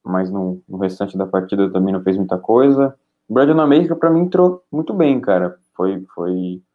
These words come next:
um dos destaques aí vindo do banco, nos dez minutos que ele atuou,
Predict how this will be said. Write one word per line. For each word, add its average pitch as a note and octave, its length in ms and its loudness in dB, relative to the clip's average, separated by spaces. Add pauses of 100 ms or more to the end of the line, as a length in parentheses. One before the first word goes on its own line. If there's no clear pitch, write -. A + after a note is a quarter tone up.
(360)
um - 140 -6
dos G#2+ 160 -8
destaques G2+ 500 -4
aí G2 140 2
vindo G2+ 240 -4
do F#2 100 0
banco, F#2 340 -2 (240)
nos F#2 240 -6
dez G2+ 220 2
minutos G2+ 320 -4
que - 80 -6
ele F#2+ 100 0
atuou, F#2+ 520 -2